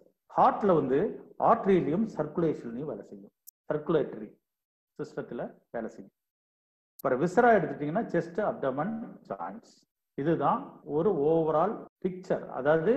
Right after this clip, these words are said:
அடிப்படையை இதை தெரிஞ்சுக்கிட்டாதான் நம்ம அக்கோனைட்டத்துக்குள்ள போறதுக்கு ஈஸியா இருக்கும். இது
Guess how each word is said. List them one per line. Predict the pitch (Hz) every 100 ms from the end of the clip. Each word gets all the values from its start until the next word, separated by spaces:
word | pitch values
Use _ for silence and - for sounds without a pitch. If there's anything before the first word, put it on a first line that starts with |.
| 302 - - _ _ _ _ _ _ _
அடிப்படையை | 147 185 226 220 185 214 208
இதை | 151 147
தெரிஞ்சுக்கிட்டாதான் | 190 233 226 208 170 147 143 226
நம்ம | 185 135
அக்கோனைட்டத்துக்குள்ள | - 170 156 147 135 - 135 175 - -
போறதுக்கு | 139 139 131 135 131 175 131
ஈஸியா | 117 117 _ - - 117 110
இருக்கும். | - 113 _ _ _ -
இது | 147